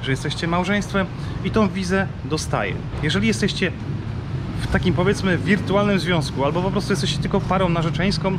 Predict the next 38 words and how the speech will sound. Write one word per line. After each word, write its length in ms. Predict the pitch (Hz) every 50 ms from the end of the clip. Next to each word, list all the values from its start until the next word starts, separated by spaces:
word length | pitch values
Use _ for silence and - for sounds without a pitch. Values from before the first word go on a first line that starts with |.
| - 151 190
nie 100 | 254 254
ma 80 | 196
czegoś 240 | - - 160 - -
takiego 180 | - 143 147 147
jak 120 | 131 110
wiza 200 | 113 139 147 139
narzeczeńska, 600 | 127 123 120 131 120 123 113 104 - - 104 - -
więc 160 | - - -
czy 80 | - 254
po 120 | - 233
prostu 200 | 226 214 - -
jesteście 300 | 214 - - 208 - 214
dla 100 | 185 185
siebie 240 | - - 208 208 185 - - - - - -
obcymi 360 | - - - - 208 202 190
osobami. 420 | 180 - 180 139 123 98 90 95 - - - - - - - - - 175
I 60 | 180
tutaj 280 | 247 240 285 262 202 - - - - - - 135 123
Damian 360 | 185 202 220 233 240 220 208
na 100 | 202 190
pewno 260 | - 208 196 202 196
będzie 220 | 185 196 180 190
miał 100 | 196 185
ten 140 | 175 185 180
problem 500 | 156 - 190 190 165 - 139 131 120 120 - - - - - - - -
na 120 | - 160 135
sto 180 | - - 170
procent, 520 | 156 170 156 143 - - 147 160 165 - - - - - - - -
ponieważ 280 | 156 180 185 180 180 175
jeżeli 280 | 185 190 190 196 196
on 120 | 202 220 240
nawet 240 | 247 226 208 190
będzie 400 | - 185 180 - 180 185 185 165 - - - - - - - - - -
starał 380 | - - 196 202 202 202 190
się 120 | - 165 170
zabrać 380 | 160 190 196 185 175 156 147
swoją 420 | - - - 180 175 165 160 156 151 151 - - -
żonę 400 | - 165 180 175 160 165 160